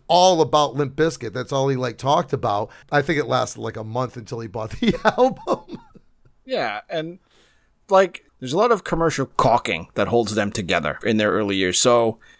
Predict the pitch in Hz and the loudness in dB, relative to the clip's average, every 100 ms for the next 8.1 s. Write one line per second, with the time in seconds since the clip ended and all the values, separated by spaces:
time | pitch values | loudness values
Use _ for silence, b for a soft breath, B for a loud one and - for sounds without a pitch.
0 | b _ - 135 165 160 160 127 131 110 | b _ -6 2 4 2 0 0 2 0
1 | 107 110 101 101 - - - 139 123 123 | -2 -4 -2 -2 0 0 2 2 2 2
2 | 107 101 - 92 90 80 71 b b b | 2 0 0 -2 0 -4 -6 b b b
3 | - 120 120 120 120 107 - 135 120 113 | -2 0 2 4 2 0 -2 2 4 2
4 | - 120 135 127 - - 135 147 165 156 | -4 -4 -2 -2 -6 -12 -4 0 4 2
5 | 156 156 147 139 131 127 127 131 127 139 | 2 2 2 2 0 -2 -2 -2 0 -2
6 | 127 127 120 - 117 117 127 120 113 110 | -2 -6 -6 -6 -4 0 0 2 0 -2
7 | - 135 123 120 120 110 107 107 98 104 | -2 2 2 2 -2 -2 -6 -6 -6 -8